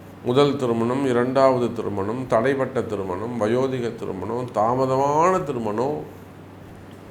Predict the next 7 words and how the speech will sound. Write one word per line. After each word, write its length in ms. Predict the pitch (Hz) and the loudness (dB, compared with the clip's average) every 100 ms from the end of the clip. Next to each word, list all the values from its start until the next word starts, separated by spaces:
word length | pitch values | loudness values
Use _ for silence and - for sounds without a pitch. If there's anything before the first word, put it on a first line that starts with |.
| - - - - - | -18 -18 -18 -20 -4
திருமண 420 | 156 180 185 180 | 4 6 8 8
யோகங்கள் 800 | 160 131 147 170 175 160 147 143 | 6 6 4 4 2 0 -2 0
கைகூடும். 960 | 131 120 110 120 117 107 104 101 85 80 - - - - - - - - - - - - 95 | 2 4 2 0 0 0 -2 -6 -10 -14 -16 -18 -20 -20 -20 -18 -18 -18 -18 -18 -18 -12 -2
நிறைய 360 | 98 127 147 | 2 4 4
விஷயங்கள் 480 | 143 123 131 131 117 | 4 2 0 0 0
சொல்லிகிட்டே 300 | 113 113 120 | 0 -2 0
போகலாம். 440 | 120 110 107 113 | -2 -2 -2 0